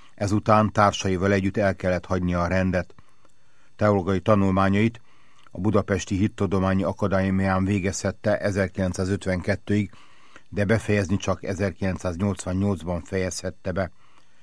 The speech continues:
Folyamatosan megmaradt az Anyaszentegyház szolgálatában,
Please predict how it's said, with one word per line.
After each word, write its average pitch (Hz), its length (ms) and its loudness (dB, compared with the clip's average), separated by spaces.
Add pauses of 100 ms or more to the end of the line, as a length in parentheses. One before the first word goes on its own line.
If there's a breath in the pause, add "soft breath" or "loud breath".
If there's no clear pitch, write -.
(300 soft breath)
Folyamatosan 95 640 2
megmaradt 101 640 2 (360 soft breath)
az - 160 -10
Anyaszentegyház 101 800 0
szolgálatában, 104 880 4